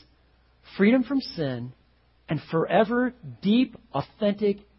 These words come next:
true spiritual life in Him. And that's why the book of James was written. This was the very first book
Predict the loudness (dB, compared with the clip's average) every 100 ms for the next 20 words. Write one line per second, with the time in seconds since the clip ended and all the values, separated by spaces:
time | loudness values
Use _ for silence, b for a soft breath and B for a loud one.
0 | _ _ -20 -6 -2 0 0 -2 -12 -10
1 | -2 0 0 -4 -4 -4 -4 -8 -10 -8
2 | -8 -10 -14 _ _ _ B B B 6
3 | 6 4 2 2 2 2 0 0 -4 -2
4 | 0 0 -4 -4 0 0 0 0 2 2
5 | 2 4 6 6 6 2 -2 -2 -2 2
6 | 2